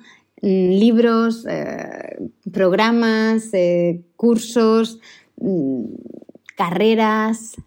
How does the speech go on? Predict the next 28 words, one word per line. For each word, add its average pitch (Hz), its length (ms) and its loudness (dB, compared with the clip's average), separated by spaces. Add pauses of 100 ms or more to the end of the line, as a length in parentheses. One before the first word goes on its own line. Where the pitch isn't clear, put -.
(140)
familia, 208 680 2
¿no? 214 220 0
Vida, 220 760 0
amistades, 208 920 -2
conexiones, 202 1160 -2 (460)
lo 240 140 2
que - 100 -10
sea, 277 420 0
lo 233 120 2
que 247 80 2
sea 285 240 0
que 285 80 2
tú 262 220 0
crees, 226 560 0 (180)
puedes 285 240 2
hacerlo. 247 600 -2 (760)
Vive 240 300 2
en 294 120 4
ti 254 160 2
algo 247 480 2
creativo, 220 580 0
¿no? 247 120 2
Es, 302 140 -6
es 226 320 -8
una 277 280 2
parte 277 320 -2
como 220 280 0
que 196 180 -6